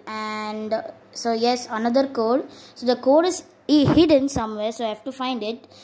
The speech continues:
So it's here, six two three eight. So we're gonna type in six two eight, six two and then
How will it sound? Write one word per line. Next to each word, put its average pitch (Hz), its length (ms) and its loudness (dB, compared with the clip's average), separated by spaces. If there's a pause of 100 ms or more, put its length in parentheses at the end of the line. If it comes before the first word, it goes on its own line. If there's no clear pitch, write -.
(100)
So - 140 -4
it's 220 160 -8
here, 233 320 4
six - 480 -6 (120)
two 262 320 -2
three 202 300 -10 (100)
eight. 175 460 -8 (540)
So 220 320 0
we're 220 180 -2
gonna 233 220 2
type 226 340 -2 (160)
in 254 240 2
six 269 340 -2
two 247 360 -6
eight, 202 1400 -6 (460)
six - 680 -4 (920)
two 262 400 0 (580)
and 202 240 -8
then 220 240 -2